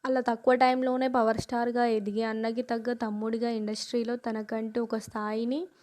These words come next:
ఏర్పరచుకున్నాడు. ఇక తన సినిమాల ద్వారా కొత్త హీరోయిన్లను ఇండస్ట్రీకి పరిచయం చేశారు. అయితే ఇంతవరకు సౌత్ లేడీ స్టార్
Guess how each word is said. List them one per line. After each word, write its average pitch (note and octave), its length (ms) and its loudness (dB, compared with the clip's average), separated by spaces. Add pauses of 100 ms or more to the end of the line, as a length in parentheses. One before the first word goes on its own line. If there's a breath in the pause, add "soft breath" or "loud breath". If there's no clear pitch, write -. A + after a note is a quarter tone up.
(320 loud breath)
ఏర్పరచుకున్నాడు. A3 1000 -4 (920 soft breath)
ఇక B3+ 160 -2
తన A#3+ 220 -2
సినిమాల B3 420 0
ద్వారా B3+ 360 2
కొత్త A#3 280 -6
హీరోయిన్లను A#3 800 0
ఇండస్ట్రీకి A3+ 520 -2
పరిచయం A3 460 -4
చేశారు. G#3 540 -4 (460 soft breath)
అయితే B3 320 0
ఇంతవరకు A#3+ 560 0
సౌత్ B3 600 -2
లేడీ A#3+ 340 0
స్టార్ C4 460 -2